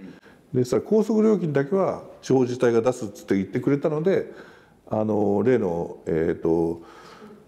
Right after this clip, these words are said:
Speaker 2: えー、長万部町と黒松内町と、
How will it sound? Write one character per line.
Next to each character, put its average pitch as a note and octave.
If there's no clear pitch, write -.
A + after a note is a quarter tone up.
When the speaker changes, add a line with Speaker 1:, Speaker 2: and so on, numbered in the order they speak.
Speaker 2:
え E2
ー、 -
長 C#3
万 B2
部 A#2+
町 A2+
と A#2+
黒 A#2
松 A2
内 G#2
町 G2+
と、 D3